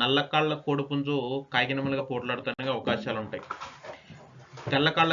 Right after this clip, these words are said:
కోడిపుంజు వచ్చేసి ఎదురు నల్ల కాళ్ళ కోడిపుంజు పెడితే అది కోడి కాకి నెమలిగా పోట్లాడుతుంది, లేకపోతే కాకి నెమలిగా పోట్లాడుతుంది. రెండు కోడిపుంజులు కూడా ఒకే రంగులో, ఒకే విధమైన ఈకలు, అన్నీ మొత్తం ఒకే విధంగా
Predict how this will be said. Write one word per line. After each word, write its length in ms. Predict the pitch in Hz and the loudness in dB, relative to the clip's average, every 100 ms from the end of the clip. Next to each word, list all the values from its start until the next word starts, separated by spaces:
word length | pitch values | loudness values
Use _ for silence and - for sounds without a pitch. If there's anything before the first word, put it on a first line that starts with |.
| - | 2
కోడిపుంజు 400 | 160 156 147 151 | 2 2 2 2
వచ్చేసి 400 | 147 147 135 135 156 139 | 2 2 0 2 2 4
ఎదురు 220 | 143 165 151 | 4 2 2
నల్ల 160 | 135 151 156 | 4 4 2
కాళ్ళ 160 | 156 151 | 2 2
కోడిపుంజు 320 | 151 143 139 135 | 2 2 2 2
పెడితే 180 | 135 135 143 | 2 2 0
అది 80 | 131 - | -2 2
కోడి 180 | 139 147 | 2 4
కాకి 160 | 143 143 | 2 2
నెమలిగా 260 | 135 135 131 | 0 2 2
పోట్లాడుతుంది, 540 | 127 123 123 131 139 131 | 0 0 -2 0 -2 2
లేకపోతే 640 | 117 120 135 147 147 170 151 135 135 | 2 2 2 0 2 4 4 2 0
కాకి 200 | 135 131 | 0 2
నెమలిగా 240 | 135 135 131 117 | 0 2 0 0
పోట్లాడుతుంది. 420 | 104 101 - - - _ - - 120 135 | -2 -4 -6 -16 -20 _ -20 -8 0 2
రెండు 280 | 160 190 208 - | 2 6 4 6
కోడిపుంజులు 480 | 190 175 151 165 156 | 4 4 2 -2 0
కూడా 120 | 170 180 143 | 2 2 2
ఒకే 200 | 156 165 160 | 2 2 2
రంగులో, 320 | 151 151 160 160 131 | 2 2 2 0 -2
ఒకే 200 | 135 151 143 | 2 2 2
విధమైన 320 | 143 143 139 135 | 0 0 2 2
ఈకలు, 260 | 139 139 147 147 147 - - | 2 0 0 -2 -4 -10 -4
అన్నీ 240 | 139 165 165 | 0 0 0
మొత్తం 240 | 139 - 151 135 | -2 -2 -2 0
ఒకే 180 | 156 143 | 0 0
విధంగా 280 | 143 143 | 0 0